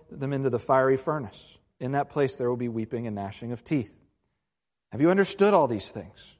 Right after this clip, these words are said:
And they said to him, "Yes." And he said to them,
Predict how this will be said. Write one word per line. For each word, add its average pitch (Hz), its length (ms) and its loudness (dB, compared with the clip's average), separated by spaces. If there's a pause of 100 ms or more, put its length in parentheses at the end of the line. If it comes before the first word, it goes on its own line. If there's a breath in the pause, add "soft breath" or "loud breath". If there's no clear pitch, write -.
(420)
And 110 80 -10
they 117 80 -6
said 160 240 2
to 147 120 4
him, 123 160 -2 (400)
"Yes." - 400 -8 (960)
And 131 80 -6
he 139 40 -4
said 185 240 2
to 170 60 4
them, 135 260 2